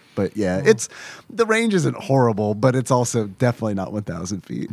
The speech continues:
Speaker 2: Not li-, not like flying to a truck stop half a mile away to send help, a
Speaker 1: Definitely
Speaker 2: message
Speaker 1: couldn't
Speaker 2: for
Speaker 1: do
Speaker 2: help.
Speaker 1: that. No, could not do that.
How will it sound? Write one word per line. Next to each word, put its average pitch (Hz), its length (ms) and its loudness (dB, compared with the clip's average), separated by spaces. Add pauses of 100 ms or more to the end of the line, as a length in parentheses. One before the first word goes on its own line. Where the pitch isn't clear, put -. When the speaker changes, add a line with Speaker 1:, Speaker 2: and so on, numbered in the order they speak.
(140)
Speaker 2:
Not 107 380 4
li-, 104 280 2
not 107 360 6
like 101 240 0
flying 95 680 4 (680)
to 98 360 4
a - 40 -2
truck 104 340 0
stop 92 380 -4
half 87 300 -4
a 92 40 -4
mile 87 340 -2
away 85 360 -2
to 85 80 -4
send 92 300 2
help, 90 360 -2
a - 40 -10
Speaker 1:
Definitely 117 340 0
Speaker 2:
message 101 320 2
Speaker 1:
couldn't 90 120 -2
Speaker 2:
for 85 60 2
Speaker 1:
do 101 60 2
Speaker 2:
help. 87 220 -2
Speaker 1:
that. - 80 -10
No, 87 280 0
could 117 140 -2
not 95 160 -4
do 95 120 -6
that. 87 300 -8